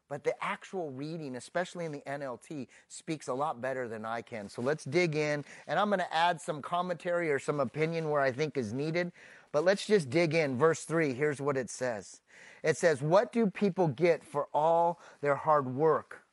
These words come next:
under the sun?" This is a critical part because under the sun is spoken three or four times in this text, three or four times in the next chapter, and constantly through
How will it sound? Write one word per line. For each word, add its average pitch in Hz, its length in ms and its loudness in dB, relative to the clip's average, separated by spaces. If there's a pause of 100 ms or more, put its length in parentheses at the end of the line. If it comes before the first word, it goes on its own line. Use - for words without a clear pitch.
(120)
under 127 460 -2 (140)
the 127 100 -4
sun?" 135 440 -8 (580)
This 220 160 6
is 247 120 4
a 220 80 8
critical 208 500 6
part 180 320 6
because 160 360 0 (220)
under 240 280 2
the 190 100 -4
sun 220 300 -4
is 160 100 -6
spoken 156 480 -2
three 180 180 0
or 190 60 2
four 175 220 0
times 160 340 -4
in 139 120 -6
this 202 240 -6
text, 131 380 -4 (260)
three 185 160 2
or 185 80 4
four 170 200 0
times 160 340 -4
in 147 80 -8
the 143 100 -4
next 180 260 -6
chapter, 131 480 -8
and 156 180 -8
constantly 135 720 -8
through 151 400 -6